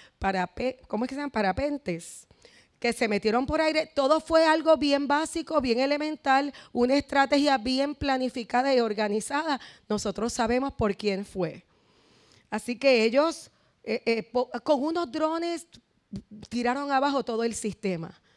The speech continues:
de, de comunicaciones. Y ahí, pues, pudieron venir y atacar y hacer todas las locuras que sabemos que hicieron.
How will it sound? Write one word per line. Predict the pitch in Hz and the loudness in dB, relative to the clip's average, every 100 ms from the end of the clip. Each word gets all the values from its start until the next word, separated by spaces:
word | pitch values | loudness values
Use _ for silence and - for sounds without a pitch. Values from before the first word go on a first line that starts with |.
| _ _ _ _ 202 - | _ _ _ _ -12 -12
de, | 185 220 226 | -4 -2 -2
de | 180 214 202 190 | 0 0 0 -2
comunicaciones. | - 226 208 208 202 214 - 214 190 165 165 - | -4 -4 -2 -4 -4 -8 -6 -6 -6 -8 -12 -10
Y | 208 | -4
ahí, | 190 190 254 349 - | -2 0 -2 -6 -6
pues, | 240 | -10
pudieron | 233 214 208 247 285 | -6 -2 0 0 -2
venir | 262 302 320 | -2 -2 0
y | 277 | 0
atacar | 233 202 - 294 | 2 0 0 -2
y | 277 | -2
hacer | 226 233 226 | -2 -2 -2
todas | 240 247 | -2 0
las | 254 | 0
locuras | 240 220 247 269 269 | 0 -2 -2 -2 -2
que | 214 | -6
sabemos | - 196 185 220 247 | -4 -4 -4 -6 -4
que | 214 | -4
hicieron. | 202 233 247 311 | -4 -2 -2 -2